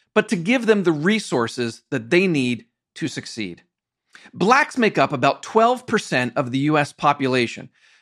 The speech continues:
but only about six percent of real estate agents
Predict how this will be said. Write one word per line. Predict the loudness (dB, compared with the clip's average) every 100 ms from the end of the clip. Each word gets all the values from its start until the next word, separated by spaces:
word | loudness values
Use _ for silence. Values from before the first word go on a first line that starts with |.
| _
but | 2
only | 2 4
about | 2 0
six | -4 0 0 0
percent | -4 -4 -2 -4 -2
of | -2 0
real | 2 2
estate | 0 -2 -4
agents | -4 -8 -12 -14